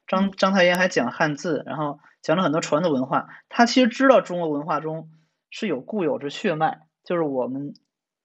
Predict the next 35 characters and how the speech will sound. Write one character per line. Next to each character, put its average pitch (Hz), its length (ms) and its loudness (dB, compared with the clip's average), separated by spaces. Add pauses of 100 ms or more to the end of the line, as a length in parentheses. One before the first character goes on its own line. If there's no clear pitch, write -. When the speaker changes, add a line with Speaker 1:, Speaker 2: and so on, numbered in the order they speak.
(140)
Speaker 1:
能 160 200 -4
够 208 140 4
成 - 200 -2
为 190 140 4
中 220 160 0
华 214 140 4
民 202 180 2
族 208 140 0
的 247 100 2
一 156 80 -2
部 139 160 -4
分。 - 160 -10 (260)
那 226 100 4
这 262 180 6
部 220 160 4
分 180 120 2
的 156 80 4
话 151 420 4
是 - 140 -10
存 143 280 -8
在 196 180 6
的， 131 160 -2
但 196 140 -2
更 220 180 2
多 214 160 2
是 185 60 2
存 - 240 -10
在 175 140 2
于 160 120 -6
民 151 240 -8
间 196 260 0
的 156 100 0
文 123 160 -4
化 131 160 -6
中， 123 220 -12